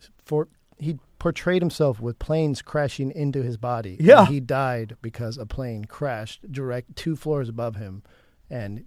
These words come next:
Speaker 1: he did not, he was killed instantly. And his fans and his friends, as a memorial after he died, this is when they discovered his work, and they, like, realized, "Holy shit!" Like,
Speaker 2: That is so crazy, dude.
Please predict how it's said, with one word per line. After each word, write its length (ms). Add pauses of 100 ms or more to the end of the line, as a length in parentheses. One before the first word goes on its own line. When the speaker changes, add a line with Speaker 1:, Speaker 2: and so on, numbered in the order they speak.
Speaker 1:
he 240
did 140
not, 260 (220)
he 240
was 180
killed 260
instantly. 440 (480)
And 320 (600)
his 240
fans 480
and 120
his 100
friends, 480 (280)
as 180
a 20
memorial 500
after 220
he 80
died, 420 (480)
this 220
is 120
when 140
they 100
discovered 500
his 160
work, 320
and 80
they, 80
like, 240
realized, 400
"Holy 440
shit!" 460
Like, 160
Speaker 2:
That 160
is 140
so 480
crazy, 580
dude. 360